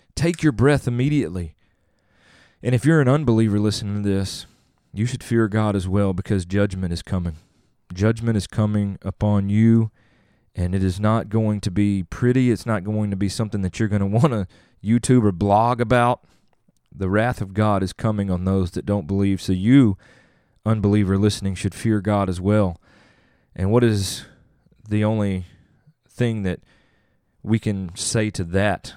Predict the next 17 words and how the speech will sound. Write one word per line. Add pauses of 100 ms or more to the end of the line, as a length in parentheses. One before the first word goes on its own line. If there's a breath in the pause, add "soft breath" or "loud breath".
(100)
that
is
an
unbeliever? (840)
Repent
of
your
sins
and
trust
Christ
for
salvation. (960 soft breath)
Repent
of
your
sins